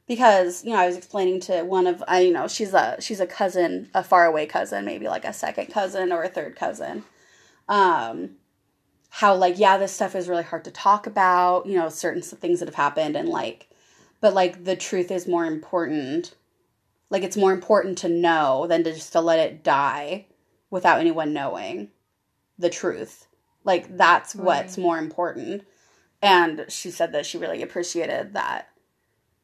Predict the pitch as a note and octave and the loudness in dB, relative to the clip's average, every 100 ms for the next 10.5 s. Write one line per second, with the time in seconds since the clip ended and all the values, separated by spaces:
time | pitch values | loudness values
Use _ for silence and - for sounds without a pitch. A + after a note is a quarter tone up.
0 | _ _ _ F#3 G#3+ - G#3 F3+ F3+ F#3+ | _ _ _ 0 0 4 2 0 0 0
1 | - E3 D3+ - D#3+ D3 C#3 C#3+ - E3 | 0 -2 -2 0 0 0 -2 -4 -4 -4
2 | D#3 - - A2+ - _ _ - F3 D#3 | -4 -8 -6 -8 -10 _ _ 0 0 0
3 | E3+ - - A3+ A3 G#3 G3+ G3+ G3 F#3+ | -2 -4 -4 -8 -10 -10 -10 -10 -12 -18
4 | G3 _ _ _ _ - G#3+ G3 B2 G2 | -20 _ _ _ _ -6 0 2 0 -4
5 | - _ - - - F#3+ A3+ C#4+ B3+ G3+ | -10 _ -20 -8 -2 0 0 2 2 0
6 | B3+ A#3+ A3+ F#3 F#3 E3 D#3 E3+ F3+ F3 | -2 -4 -4 -2 2 4 4 2 0 2
7 | F#3 F3+ F3 D3 - - _ _ _ _ | 2 2 2 0 -4 -14 _ _ _ _
8 | _ _ _ _ - G3 F#3+ G3 D#3 D#3 | _ _ _ _ -10 -6 -6 -6 -10 -10
9 | C3+ B2+ C#3+ F3 G#3 A3+ A3+ A3+ A#3+ A3 | -8 -4 -2 -2 -2 -4 -6 -4 -4 -4
10 | A3+ A#3 A#3+ C4 | -4 -4 -4 -4